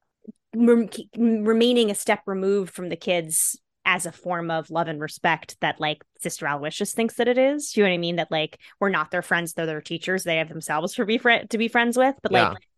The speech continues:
Speaker 1: Sister James doesn't believe that yet and finds so much love and meaning in her life through the love of the students that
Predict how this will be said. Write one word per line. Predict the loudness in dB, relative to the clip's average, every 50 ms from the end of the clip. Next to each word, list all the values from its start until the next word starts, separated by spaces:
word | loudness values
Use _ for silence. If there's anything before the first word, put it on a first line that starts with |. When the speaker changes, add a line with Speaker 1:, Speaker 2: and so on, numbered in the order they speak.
| _ _
Speaker 1:
Sister | -4 0 0 2
James | 2 4 2 2 2
doesn't | 0 -4 -4 -6
believe | -4 -2 -2 0 0
that | 0 0 0 0
yet | 0 0 0 0 -2 _ _ _ _ _ _ _ _ _ _ _ _ _ _ _ _ _ -2
and | 0 0 0 2
finds | 2 2 2 2 2 0
so | 0 0 0 2
much | 0 0 -2 -2
love | -2 2 4 4 4 2 2
and | -2 -4 -4 -4 -6 -8 -10 -12 -14 _ _ _ _ _ _ _ _ _ -6
meaning | -2 0 2 2 2 0 0 -4
in | -6
her | -6 -6 -4
life | -2 -2 -2 -4 -6 -10 -16
through | -8 0 4 6 8 8
the | 8 6
love | 4 2 0 0 -2
of | -4
the | -6
students | -6 -4 -4 -4 -4 -4 -6 -8 -4
that | -2 -2 -2 -2